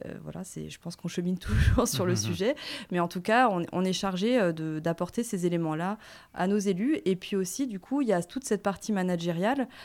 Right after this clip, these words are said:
Speaker 1: euh, de management de l'ensemble des services. Et ce qui est particulièrement intéressant en collectivité, c'est que, euh,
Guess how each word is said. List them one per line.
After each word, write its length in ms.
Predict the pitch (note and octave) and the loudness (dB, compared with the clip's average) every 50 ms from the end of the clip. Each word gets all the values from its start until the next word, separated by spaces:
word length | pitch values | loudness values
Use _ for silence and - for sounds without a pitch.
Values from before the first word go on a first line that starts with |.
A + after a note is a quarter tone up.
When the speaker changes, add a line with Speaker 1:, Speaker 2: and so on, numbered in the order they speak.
| - - - | -16 -8 -4
Speaker 1:
euh, 140 | D#3+ E3 D#3+ | -2 -2 0
de 120 | D#3+ F3+ | 0 0
management 540 | F3+ F#3+ G3 F#3+ F#3 F3 F3 G#3 A#3 C4 A3+ | 2 2 2 0 0 -2 -2 0 0 0 0
de 80 | G#3 | 0
l'ensemble 380 | F3+ F#3+ G#3 G3+ - A3 G3+ F3+ | 0 0 -2 -2 0 -2 0 0
des 80 | F3 E3+ | -2 -2
services. 580 | - - D#3 D#3 D#3+ G#3+ C#4+ D4 - - - - - - - - - - | -4 -6 -6 -4 -4 -4 -4 -4 -6 -10 -10 -14 -20 -20 -20 -20 -12 -4
Et 120 | - E3+ | -2 -2
ce 120 | F3 - - | -2 -2 -2
qui 120 | - - | -2 0
est 60 | F#3 | 0
particulièrement 760 | F3+ - G#3 G#3 - - - - - F#3+ G#3 G3 G#3 G#3 G#3 G3 | 2 0 0 -2 -4 -8 -12 -8 -2 0 2 2 2 2 2 0
intéressant 460 | F#3 - F#3+ F#3 F#3 F3+ - G3+ F#3+ | 0 0 -2 -2 -2 -2 -2 -2 -2
en 60 | F#3 | -2
collectivité, 680 | F3+ F#3+ E3+ E3+ - - - E3+ E3 - - A3 B3+ C4+ | -2 -2 -4 -4 -6 -10 -12 -14 -10 -6 -4 -2 -2 -2
c'est 220 | B3+ - - F3 | -2 -2 -4 -4
que, 160 | E3+ - - A3 | -4 -4 -2 0
euh, 280 | A#3 A#3+ G#3 F3 E3+ | 2 4 4 4 2